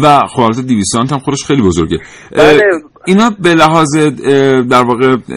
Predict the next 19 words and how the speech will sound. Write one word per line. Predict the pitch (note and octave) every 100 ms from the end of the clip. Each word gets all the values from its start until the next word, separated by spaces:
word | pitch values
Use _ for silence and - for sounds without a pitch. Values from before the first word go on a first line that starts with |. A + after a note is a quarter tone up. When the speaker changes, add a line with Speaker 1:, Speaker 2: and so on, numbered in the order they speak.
| G2 -
Speaker 1:
امنیت | C3 B2+ B2+ C3 B2+ B2 C#3 A#2+
حیات | C3 C3+ E3 F3+ - -
چطور | D3 C#3+ D3 F#2+
دسته‌بندی | E2+ - F2 F2 E2+
می‌شن؟ | E2 D#2 D2 D2 _ _ _ -
یعنی | A#2
در | A2 - B2
Speaker 2:
خب، | A3+
Speaker 1:
شرف | A2 F#4+
Speaker 2:
اینا | G#3
Speaker 1:
انقراض | A3 -
Speaker 2:
تو | A#3+
Speaker 1:
نیستن؟ | F#4+ F#4 F4 - - E3 -
Speaker 2:
جزء | E3+ F3+
گونه‌های | E3 D3 D3+
آسیب | E3+ C3+ - - -
پذیر | B2 B2+ C#3
هستن، | B2+ - A#2+
یعنی | A#2+ B2